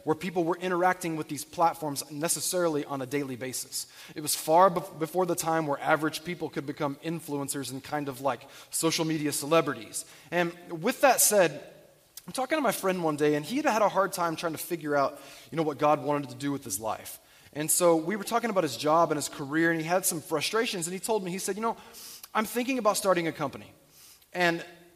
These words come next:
I was like, "Well, that's cool, you know, what kind of company are you wanting to start?" And he says, "Well, I'm interested in starting a social media management company where businesses, companies, they will kind of outsource their social media to me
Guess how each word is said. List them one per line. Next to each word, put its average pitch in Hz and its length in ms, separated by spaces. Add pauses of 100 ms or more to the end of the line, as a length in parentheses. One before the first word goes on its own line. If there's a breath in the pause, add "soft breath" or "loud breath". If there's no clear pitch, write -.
I 160 80
was 156 160
like, 143 140
"Well, 160 100
that's 151 220
cool, 151 260
you 160 60
know, 156 120
what 151 360
kind 165 160
of 156 60
company 165 260
are 160 60
you 151 60
wanting 151 220
to 127 60
start?" 214 300
And 131 60
he 127 60
says, 131 220
"Well, 156 180
I'm 139 160
interested 185 400
in 180 60
starting 143 400
a 135 40
social 165 400
media 151 300
management 147 600 (460 loud breath)
company 143 500
where 131 160
businesses, 156 800 (280 loud breath)
companies, 165 480
they 156 140
will 147 100
kind 160 180
of 123 140
outsource 165 560
their 160 80
social 156 340
media 156 280
to 143 140
me 156 420